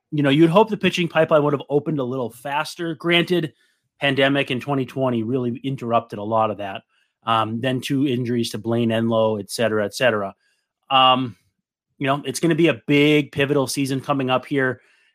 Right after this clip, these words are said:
And from this point on to end the season, you gotta see how some of these guys who are playing for their futures in the organization play.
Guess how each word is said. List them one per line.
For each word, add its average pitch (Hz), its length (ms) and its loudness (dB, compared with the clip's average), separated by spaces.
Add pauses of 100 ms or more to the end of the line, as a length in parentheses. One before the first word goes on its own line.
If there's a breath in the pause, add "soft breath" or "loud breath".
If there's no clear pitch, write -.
And 120 340 2
from 123 220 -2
this 143 160 2
point 143 280 0
on 131 360 2
to 151 120 -14
end 131 200 0
the 117 80 -2
season, 127 420 -2
you 117 80 0
gotta 120 220 0
see 120 480 -6 (480)
how 143 180 0
some 160 240 0
of 165 80 0
these 131 180 0
guys 123 300 2
who 131 120 -4
are 113 80 -2
playing 135 320 -4
for 127 120 -4
their 110 140 -2
futures 123 420 -4
in 113 60 -4
the 113 80 -4
organization 113 640 -4
play. 110 340 -4